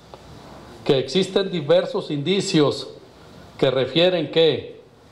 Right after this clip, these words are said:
los detenidos podrían estar relacionados a diversos hechos delictivos suscitados en la última semana, estos correspondientes a homicidios tanto en Fresnillo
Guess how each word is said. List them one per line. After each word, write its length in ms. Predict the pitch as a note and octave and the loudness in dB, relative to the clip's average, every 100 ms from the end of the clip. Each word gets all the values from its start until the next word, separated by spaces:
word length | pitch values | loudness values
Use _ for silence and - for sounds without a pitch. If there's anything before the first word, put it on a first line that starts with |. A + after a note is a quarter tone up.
| - - | -20 -2
los 200 | C3+ B2 | 2 4
detenidos 580 | A#2+ A#2 A#2+ C#3+ F#3+ F#3 | 2 2 0 4 4 2
podrían 420 | - C3+ D3 F3 | 0 0 2 0
estar 280 | C#3 - D3+ | 0 -2 0
relacionados 840 | E3+ C#3 A#2+ B2 C#3+ E3+ F#3 - - - - - - | 0 -2 -2 0 2 2 -2 -6 -16 -20 -20 -20 -4
a 120 | C3 C3 | -2 0
diversos 560 | B2+ D#3+ E3+ E3+ - - | 2 2 2 -4 -6 -2
hechos 340 | D#3 D#3+ F3 D3 | -2 0 -2 -2
delictivos 800 | C3 A#2+ - E3+ F3 D3+ A#2+ - - - - - | 0 -2 -2 0 4 2 0 -10 -18 -20 -20 -12
suscitados 640 | - C3 C3 C3 D#3+ D#3+ | -4 0 0 2 0 0
en 80 | C#3+ | 0
la 60 | B2+ | 0
última 400 | D3 D3 D3+ A#2+ | 0 0 0 2
semana, 540 | C3 C3 D#3+ F3+ F3+ - - - - - - - | 2 0 0 -2 -6 -8 -20 -20 -20 -20 -6 -2
estos 280 | D3+ E3+ D3 | 0 -2 0
correspondientes 880 | C#3+ A#2 - B2 C3 D#3+ E3+ D3+ - | 0 0 -2 -2 0 2 0 0 -2
a 80 | C#3+ | 0
homicidios 800 | C3 B2+ B2 F3+ F3 D3+ A2+ - | 0 -4 0 0 4 2 0 -2
tanto 300 | D3 D3 C#3 | -2 -2 -6
en 60 | B2+ | -2
Fresnillo 640 | B2+ C3 E3 E3+ F3 | -2 0 0 2 2